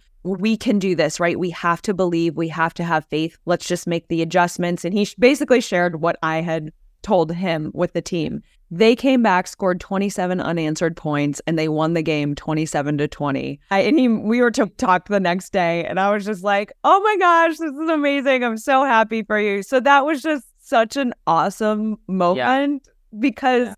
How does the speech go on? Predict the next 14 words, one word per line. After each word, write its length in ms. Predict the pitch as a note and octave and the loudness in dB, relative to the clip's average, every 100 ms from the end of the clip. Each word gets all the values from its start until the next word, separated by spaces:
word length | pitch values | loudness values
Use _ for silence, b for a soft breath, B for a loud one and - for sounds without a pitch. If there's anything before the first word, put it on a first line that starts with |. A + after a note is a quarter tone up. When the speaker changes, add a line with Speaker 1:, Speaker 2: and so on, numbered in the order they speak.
| _ | _
Speaker 1:
and 120 | D4 E4+ | 2 4
I 80 | |
wasn't 260 | F4 F4+ D4+ | 4 2 0
even 280 | D#4 C#4 A3+ | 0 0 2
there, 400 | G#3 A3+ E3 A2 | 2 2 0 0
right? 260 | F#3+ A3 | 0 0
So 140 | - C#4+ | -2 -4
you 140 | C4 | -4
just 180 | C4 C4+ | -4 -2
also 300 | C#4 D#4 C#4+ | -2 0 -2
Speaker 2:
Mm. 40 | |
Speaker 1:
never 240 | A#3+ G#3+ G#3 | -2 -2 -2
know 340 | G#3 G3+ F#3+ F#3 | 0 0 0 -2
the, 400 | D#3+ F#3+ F3+ | -4 0 0